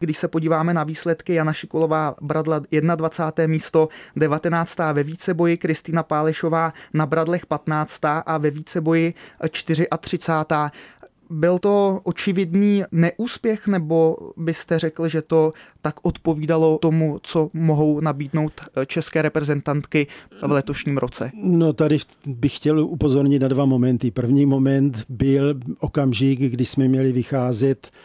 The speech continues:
Speaker 2: na pódium a Jana jako nejvyšší závodnice se měla rozcvičovat na bradlech. Bohužel technická četa, která jí měla zvýšit bradla, na,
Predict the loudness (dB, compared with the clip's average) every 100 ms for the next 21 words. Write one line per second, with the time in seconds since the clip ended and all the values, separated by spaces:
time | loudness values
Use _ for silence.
0 | -20 _ -2 0 0 2 2 4 4 2
1 | 0 -4 -4 -2 0 0 2 2 2 0
2 | 0 0 2 0 0 0 2 0 0 0
3 | 0 0 0 0 -2 -14 -20 -20 -10 -2
4 | 0 2 2 0 0 -2 -4 -2 0 2
5 | 0 -2 -10 -20 -20 _ -2 0 0 0
6 | 2 2 0 -4 -16 _ _ -2 2 4
7 | 4 4 4 4 2 2 0 -2 -2 -2
8 | 0 0 0 -2 -2 0 0 0 -2 0
9 | 0 2 2 4 2 2 2 2 2 0
10 | 0 0 0 -2 -4 -10 -20 -20 _ 0
11 | 2